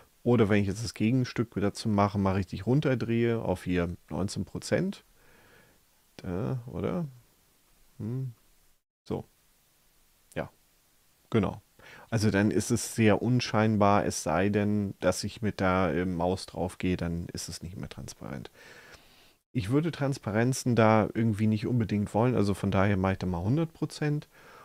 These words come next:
und wieder oben rechts. Dann kann ich noch angeben, wann ich das wieder ausblenden möchte, also diese zehn Sekunden, würde ich sagen, sind ein ganz guter Wert,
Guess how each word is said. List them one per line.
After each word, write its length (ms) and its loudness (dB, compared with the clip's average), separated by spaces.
und 340 0
wieder 400 0
oben 600 -2
rechts. 540 2
Dann 180 4
kann 180 4
ich 60 4
noch 160 2
angeben, 560 2
wann 180 6
ich 220 0
das 320 2
wieder 480 -2
ausblenden 680 2
möchte, 460 2
also 260 6
diese 320 -2
zehn 260 4
Sekunden, 480 2
würde 160 4
ich 60 -6
sagen, 240 4
sind 220 -2
ein 40 -4
ganz 320 -2
guter 320 -2
Wert, 300 2